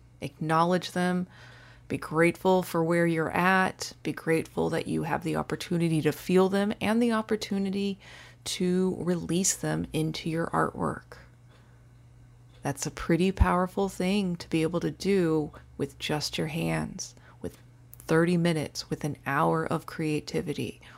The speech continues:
whatever you can afford yourself, even if it's just fifteen minutes. That fifteen minutes is gonna be beneficial to the rest of your day.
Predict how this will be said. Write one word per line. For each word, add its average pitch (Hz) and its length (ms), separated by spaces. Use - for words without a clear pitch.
whatever 165 320
you 175 160
can 185 120
afford 175 440
yourself, - 520
even 185 260
if 233 120
it's 247 140
just 240 240
fifteen 226 520
minutes. 233 560
That 151 160
fifteen 202 580
minutes 208 320
is 160 140
gonna 165 200
be 175 280
beneficial - 880
to - 140
the 165 180
rest - 380
of - 120
your 139 200
day. - 560